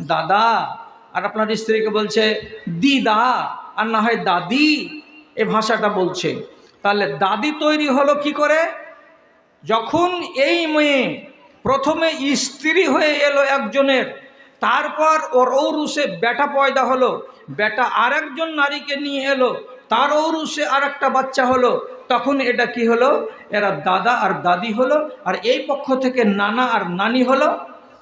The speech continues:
এইভাবে রিশতাগুলো বড় হয়। যদি বিবাহকে না মানেন,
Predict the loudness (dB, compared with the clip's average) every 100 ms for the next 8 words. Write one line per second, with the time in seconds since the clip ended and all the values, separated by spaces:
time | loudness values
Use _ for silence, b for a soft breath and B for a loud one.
0 | _ _ _ _ _ -2 2 2 2 2
1 | 2 -2 0 0 2 2 2 2 2 0
2 | 0 -2 -2 -10 B B B -4 -2 -2
3 | 0 2 2 0 0 0 0 2 2 0
4 | -2